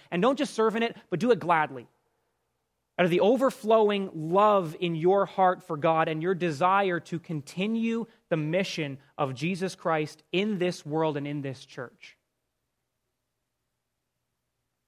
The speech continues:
It's a story I love to tell, and anybody who's here who's a youth leader will know this 'cause I tell it all the time. But in nineteen sixty-two, as President Kennedy is touring the brand new nasa space facility, as they're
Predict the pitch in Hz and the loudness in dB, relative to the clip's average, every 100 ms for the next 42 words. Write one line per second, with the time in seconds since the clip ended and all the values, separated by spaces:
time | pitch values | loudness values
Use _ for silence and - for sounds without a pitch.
0 | _ _ _ _ - 139 - 175 160 151 | _ _ _ _ -16 -8 0 2 4 2
1 | 151 165 - 156 147 143 151 151 156 143 | 0 -2 -2 -2 -2 -4 -6 -4 -4 -4
2 | 131 151 143 135 147 147 147 135 139 143 | -4 -2 -2 -2 -4 -2 -2 -2 -2 -4
3 | _ _ 156 143 143 139 - 139 131 147 | _ _ -6 -2 -2 -2 -6 -8 -2 0
4 | 139 135 131 143 131 127 _ _ _ _ | 0 -4 -4 -6 -6 -10 _ _ _ _
5 | _ _ _ _ _ _ _ _ _ _ | _ _ _ _ _ _ _ _ _ _
6 | - 147 180 202 202 196 - 156 185 170 | -6 2 2 2 0 0 -2 0 2 2
7 | 160 143 - 160 160 151 175 156 135 - | 2 -2 -2 -2 -2 -2 0 0 -2 -4
8 | 170 160 139 143 160 156 147 139 139 147 | -4 -2 -4 -4 -4 -2 -4 -2 -2 -2
9 | 147 139 - 151 151 - 139 - 160 143 | -4 -10 -6 -4 -4 -6 -12 -6 -6 -4
10 | 120 117 _ _ _ _ _ _ _ _ | -8 -12 _ _ _ _ _ _ _ _
11 | - 131 143 | -14 -4 -4